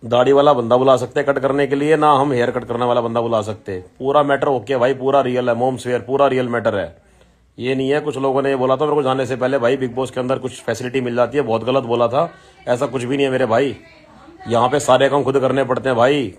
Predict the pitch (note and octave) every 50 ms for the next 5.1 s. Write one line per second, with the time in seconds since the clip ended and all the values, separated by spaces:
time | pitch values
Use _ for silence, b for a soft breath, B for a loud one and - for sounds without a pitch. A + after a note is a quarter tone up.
0 | - - A2+ A2+ B2 C3+ C3 B2+ C3 C3+ C3 B2 B2 B2+ A#2 C3+ B2 A2 A2+ G#2+
1 | - B2+ B2 B2 A2+ G#2 G#2 A2 A#2 A2 - C#3+ C#3 B2 A2+ A2+ A#2+ A2+ B2 A2+
2 | G#2 B2+ B2 G#2+ A#2 A#2 B2 B2+ B2+ B2+ A#2 A#2+ A#2+ A#2+ A2+ A#2 A2 G2+ B2 A2
3 | G#2 G#2+ A#2 B2+ B2+ B2 B2 A#2+ A#2+ A2 A#2 A2 - B2 A#2 G#2+ - B2 C3 C3+
4 | C#3 C3+ C3+ A#2+ A2+ G#2 C3+ B2+ A#2 A#2 A#2 A#2+ A2 A#2 A2 G#2 A#2 A2 G2+ F2+
5 | E2 -